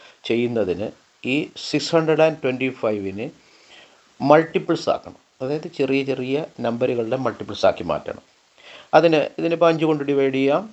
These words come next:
അപ്പോൾ പന്ത്രണ്ട്, ഇരുപത്തഞ്ച്, വൺ ടു ഫൈവ് കിട്ടി. പിന്നെ അഞ്ച് കൊണ്ട് ഡിവൈഡ് ചെയ്യാം. അപ്പോൾ രണ്ട് കിട്ടി, ഇരുപത്തഞ്ച്. വീണ്ടും രണ്ട്, അഞ്ച് കൊണ്ട് ഡിവൈഡ് ചെയ്യാം. അപ്പോൾ അഞ്ച് കിട്ടി. അപ്പോൾ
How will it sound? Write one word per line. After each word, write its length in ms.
അപ്പോൾ 220
പന്ത്രണ്ട്, 420
ഇരുപത്തഞ്ച്, 520
വൺ 240
ടു 160
ഫൈവ് 260
കിട്ടി. 260
പിന്നെ 240
അഞ്ച് 180
കൊണ്ട് 180
ഡിവൈഡ് 360
ചെയ്യാം. 240
അപ്പോൾ 240
രണ്ട് 220
കിട്ടി, 320
ഇരുപത്തഞ്ച്. 600
വീണ്ടും 300
രണ്ട്, 340
അഞ്ച് 200
കൊണ്ട് 280
ഡിവൈഡ് 320
ചെയ്യാം. 220
അപ്പോൾ 160
അഞ്ച് 160
കിട്ടി. 240
അപ്പോൾ 180